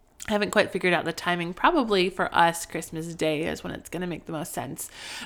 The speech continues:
But we are gonna, like, make him a cake, put in some candles, sing happy birthday to Jesus, because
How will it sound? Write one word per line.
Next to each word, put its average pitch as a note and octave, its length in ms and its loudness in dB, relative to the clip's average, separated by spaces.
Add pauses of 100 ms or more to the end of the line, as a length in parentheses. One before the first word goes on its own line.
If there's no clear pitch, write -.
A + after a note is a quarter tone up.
But A3 220 10
we A3 200 6
are C4+ 80 8
gonna, A#3+ 380 8 (320)
like, F#3+ 340 6
make F3+ 260 -2
him C4+ 120 4
a D#4 40 2
cake, A#3 460 0 (220)
put A3 320 6
in A#3+ 200 4
some D4+ 200 2
candles, F#3+ 640 2
sing A3 400 0
happy C4 260 4
birthday C4+ 320 4
to B3+ 120 -2
Jesus, A#3+ 460 2
because F#3+ 400 2